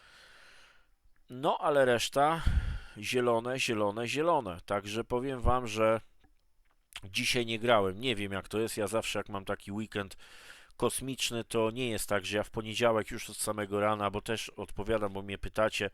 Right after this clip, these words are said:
„Robert, czy ty już w poniedziałek rano siedzisz i, i grasz dalej?” Nie. Piątek komplet. Sobota rozbiłem bank, nie weszły tam trzy mecze mi z Anglii, jedna ta Austria, dwa kupony mi praktycznie nie weszły.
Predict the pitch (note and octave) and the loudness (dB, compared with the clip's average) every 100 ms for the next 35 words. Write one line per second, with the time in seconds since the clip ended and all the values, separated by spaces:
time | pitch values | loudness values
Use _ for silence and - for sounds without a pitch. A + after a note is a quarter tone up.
0 | - - - A2+ D3+ D3 - C3+ - C#3+ | -8 -18 0 4 4 2 -2 -4 -4 -6
1 | - C3+ B2 A#2+ C3+ B2+ - C3 A#2+ G#2 | -4 -4 -4 -2 0 0 0 0 0 -4
2 | D3 B2+ A#2+ B2 A#2+ B2+ A#2+ G#2+ A#2 C3+ | -6 -4 -4 -4 -8 -12 -12 -4 0 0
3 | G2+ G2+ F#2 F2 C#2 D#3 F#3 F3 B2 F2+ | 0 0 0 -2 -8 -12 -8 -4 -2 -4
4 | - - - - - _ _ _ - E3 | -8 -20 -20 -20 -20 _ _ _ 0 0
5 | E3 D#3 D#3 - - - B2+ F#2+ F2+ E2 | 0 -2 -2 -4 -2 4 4 2 -6 -6
6 | - - - - D#3 C#3+ D3 - C#3+ C3 | -10 -14 -6 0 0 2 0 4 4 4
7 | - B2 B2+ G#2 B2 C3 A2 G2+ B2 A#2+ | 0 -2 -2 -4 -2 0 0 0 0 -2
8 | - G#2+ - - G#2+ G#2 G2+ - - G#2+ | -8 8 10 10 4 -4 -6 -4 -4 -4
9 | G#2+ G#2+ G2 F#2 A2 A2+ G2 G2 G2 G2+ | -6 -6 -6 -4 -2 -4 -8 -8 -4 -2
10 | G2 F#2 G2 A2 A#2 - G2+ F2+ G#2 - | -4 -2 0 0 0 -2 -4 -2 -4 -6
11 | G2 G2+ F#2+ F#2 - F#2 - F#2 - F#2 | -6 -6 -4 -8 -8 -10 -10 -10 -8 -8
12 | F#2 F#2 A2 - A#2 | -8 -2 0 0 -2